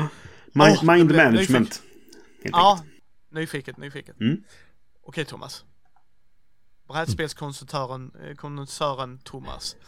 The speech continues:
Speaker 2: Vad, eh, vad offrar du för rödtjut nu? Kom igen. Vad är det bäst
Speaker 1: <laughs>
Speaker 2: producerade brädspelet i år?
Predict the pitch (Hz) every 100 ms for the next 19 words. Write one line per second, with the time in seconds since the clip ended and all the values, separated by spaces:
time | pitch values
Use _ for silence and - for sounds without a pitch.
0 | - - - 98 - 156 156 156 156 160
1 | 175 170 175 190 - 190 180 180 143 143
2 | 143 - 117 - 127 98 - 143 139 110
3 | 170 - 175 147 226 170 - - 170 160
4 | - 160 131 131 135 139 147 147 - 139
5 | - 107